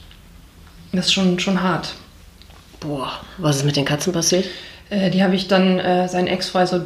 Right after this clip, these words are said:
Speaker 1: der hatte die mit seinem Ex auch
Speaker 2: Ach so,
Speaker 1: zusammen und,
Speaker 2: mhm.
Speaker 1: ähm, ja, die war noch, der hat sich auch nicht um die gekümmert, der war mit denen beim Tierarzt, weil ich
Speaker 2: Mhm.
Speaker 1: konnte die leider nicht nehmen, ich habe noch eine Allergie.
Speaker 2: Mhm.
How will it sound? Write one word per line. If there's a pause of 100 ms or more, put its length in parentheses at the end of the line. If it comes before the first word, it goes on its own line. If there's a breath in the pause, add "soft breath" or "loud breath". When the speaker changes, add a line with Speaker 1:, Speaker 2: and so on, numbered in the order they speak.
(140)
Speaker 1:
der
hatte
die
mit
seinem
Ex
auch
Speaker 2:
Ach
so,
Speaker 1:
zusammen
und,
Speaker 2:
mhm.
Speaker 1:
ähm,
ja,
die
war
noch,
der
hat
sich
auch
nicht
um
die
gekümmert,
der
war
mit
denen
beim
Tierarzt,
weil
ich
Speaker 2:
Mhm.
Speaker 1:
konnte
die
leider
nicht
nehmen,
ich
habe
noch
eine
Allergie.
Speaker 2:
Mhm.